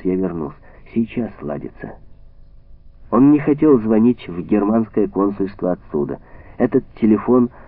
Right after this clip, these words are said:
наверняка прослушивают. Он позвонит в консульство из Кафаны и попросит Штирлица,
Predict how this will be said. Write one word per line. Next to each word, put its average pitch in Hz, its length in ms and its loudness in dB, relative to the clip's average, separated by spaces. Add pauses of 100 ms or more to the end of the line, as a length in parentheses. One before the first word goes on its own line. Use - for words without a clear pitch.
наверняка 101 600 0
прослушивают. 78 840 -8 (600)
Он 131 140 0
позвонит 120 440 2
в - 100 -16
консульство 117 600 -2
из 104 200 -4
Кафаны 82 580 -6 (560)
и 90 60 -4
попросит 123 540 -2 (100)
Штирлица, 76 840 -4